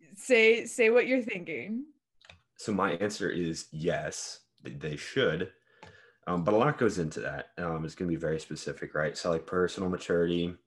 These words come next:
Speaker 2: um, self-control, length of relationship, and a bunch of other stuff. Um, I think it would be weird if that had, was, like, never talked about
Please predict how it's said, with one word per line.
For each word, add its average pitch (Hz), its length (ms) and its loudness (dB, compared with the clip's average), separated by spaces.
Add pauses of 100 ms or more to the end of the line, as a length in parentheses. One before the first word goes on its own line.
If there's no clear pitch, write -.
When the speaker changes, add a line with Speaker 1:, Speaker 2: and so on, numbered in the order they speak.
(640)
Speaker 2:
um, 80 340 -4
self-control, 107 1000 4
length 92 300 0
of 80 120 -4
relationship, 82 880 -2
and 78 140 -10
a 78 40 -10
bunch 78 260 -6
of 76 80 -10
other 73 180 -6
stuff. - 400 -12 (520)
Um, 76 460 -8 (1700)
I 98 80 0
think 101 500 -4
it 104 200 0
would 101 220 -2
be 90 180 0
weird 82 760 -4
if 85 360 -4
that 82 300 -6
had, 82 300 -8
was, 85 240 -4
like, 82 220 -4
never 73 320 -4
talked - 340 -12
about - 360 -12